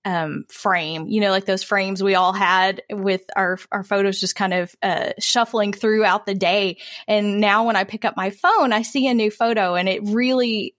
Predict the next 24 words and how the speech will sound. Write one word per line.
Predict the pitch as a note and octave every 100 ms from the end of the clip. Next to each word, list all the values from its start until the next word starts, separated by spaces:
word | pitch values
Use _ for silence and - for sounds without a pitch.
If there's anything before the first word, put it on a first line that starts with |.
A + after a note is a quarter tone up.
| -
is | G#3+ G#3+
kind | - G3+
of | F3+
sweet. | - F#3+ E3
It |
reminds | F3 F#3 F3+ F#3 -
me | F#3 F#3
of | E3+ F3+ -
different | G#3+ - -
memories | E4+ E4 D4+ C4+
and | A#3
things | A#3 C4 C#4
I've | A#3
done, | B3 A3+
even | A#3+ C4+ A#3
some | A#3
of | G3
the | F3+
presentations | - G3+ F#3 F#3 B3 B3+ B3 G3
and | -
conferences | - C4 C4+ C#4 C4 B3
that | A#3 A#3
I've | A3+ A3
done. | A3 G#3+